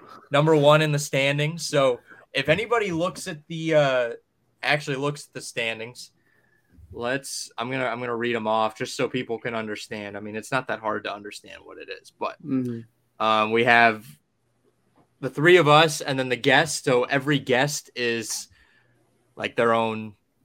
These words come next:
Speaker 1: thing. Sometimes we don't have a guest, sometimes we do. That's why I just throw 'em in there, lump 'em together. Um,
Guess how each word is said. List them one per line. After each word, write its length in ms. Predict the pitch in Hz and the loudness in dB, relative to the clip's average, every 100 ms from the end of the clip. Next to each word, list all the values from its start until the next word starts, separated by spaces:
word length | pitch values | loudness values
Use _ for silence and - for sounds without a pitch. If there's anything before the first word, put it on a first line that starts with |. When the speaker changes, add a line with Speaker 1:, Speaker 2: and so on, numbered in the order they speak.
| _ | _
Speaker 1:
thing. 320 | - 113 123 | -4 -2 -2
Sometimes 280 | 127 113 110 | -6 -6 -4
we 60 | 104 | -4
don't 140 | 107 | -2
have 120 | 113 | -2
a 40 | 110 | -2
guest, 280 | 113 113 - | -4 -4 -6
sometimes 280 | 110 104 | -10 -8
we 100 | 104 | -10
do. 280 | 104 107 113 | -6 -6 -4
That's 180 | 110 - | -6 -6
why 180 | 110 101 | -6 -6
I 40 | |
just 340 | 98 95 - - | -10 -14 -16 -10
throw 220 | 110 107 | -6 -4
'em 100 | 107 | -4
in 100 | 104 | -6
there, 200 | 104 107 | -6 -4
lump 240 | 104 107 110 | -4 -6 -8
'em 100 | 101 | -12
together. 400 | 101 104 113 117 _ _ _ _ - | -8 -6 -6 -8 _ _ _ _ 0
Um, 580 | 110 110 107 104 104 | 4 4 2 -2 -12